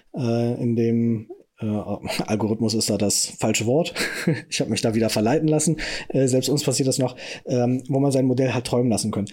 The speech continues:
Das heißt, wenn man ein Modell nimmt, was, ähm, Bilder erkennen kann, kann man dem ein Rauschen geben, also ein, ein weißes Rauschen, das heißt zufälligen Input, und kann den darüber iterieren lassen und fragen, was erkenne ich in diesem Bild?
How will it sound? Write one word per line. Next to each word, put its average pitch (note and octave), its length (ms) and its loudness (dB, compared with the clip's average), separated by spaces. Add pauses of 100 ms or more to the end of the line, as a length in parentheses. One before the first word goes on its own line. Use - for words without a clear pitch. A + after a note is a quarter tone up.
(200)
Das - 160 -2
heißt, C3 180 0
wenn C3+ 60 2
man C3 120 2
ein B2 260 2
Modell A#2+ 500 2
nimmt, G3 500 2
was, B2 500 -2
ähm, A#2 600 0 (160)
Bilder C#3+ 380 0
erkennen F#3 420 0
kann, A3 380 0 (440)
kann C3 180 0
man C3 380 2
dem B2+ 400 2
ein A2+ 260 2
Rauschen D3+ 540 0
geben, G3 420 2 (300)
also G#2+ 280 0
ein, A2 180 2
ein A#2 220 0
weißes - 380 0
Rauschen, C#3+ 220 2
das A#2+ 120 0
heißt A2 220 -2
zufälligen A#2+ 540 0
Input, F3+ 440 0 (420)
und B2 160 -2
kann C3+ 180 2
den C3+ 140 4
darüber B2+ 360 2
iterieren C3+ 400 0
lassen B2+ 240 0
und A2+ 140 -2
fragen, B2 420 0
was B2 160 0
erkenne - 300 0
ich A#2+ 100 0
in A#2+ 80 0
diesem A2+ 240 0
Bild? A2 240 0